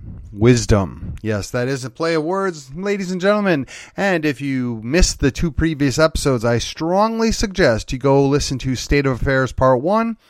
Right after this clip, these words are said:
State of Affairs Part Two. This is the culmination of all that was laid out in those two episodes.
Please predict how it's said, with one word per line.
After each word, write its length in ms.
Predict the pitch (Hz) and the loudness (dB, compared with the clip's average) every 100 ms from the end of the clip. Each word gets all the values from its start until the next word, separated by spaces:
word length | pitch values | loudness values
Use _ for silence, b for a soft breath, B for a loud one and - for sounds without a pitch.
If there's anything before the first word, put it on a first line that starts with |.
| b b b b | b b b b
State 440 | - - 147 151 | -10 2 4 4
of 80 | 147 | 2
Affairs 400 | 135 151 151 143 | 2 4 4 2
Part 260 | 147 139 - | 2 0 0
Two. 220 | 135 104 B B | -4 -4 B B
This 340 | 120 151 196 - | 2 6 6 2
is 500 | - 170 196 220 156 | 0 2 2 2 0
the 100 | 143 | -4
culmination 880 | - 220 247 233 262 262 - 147 190 | -2 -2 0 0 0 0 0 0 0
of 140 | 175 | -4
all 420 | - 156 185 196 | -4 -4 0 -2
that 160 | 185 170 | 0 -2
was 320 | 160 143 - | -2 -4 -4
laid 260 | 151 180 175 | 0 2 4
out 280 | 160 127 120 | 4 2 0
in 80 | |
those 180 | 127 131 | -2 -2
two 160 | 156 147 | 0 2
episodes. 460 | 139 - 127 110 | 2 0 0 0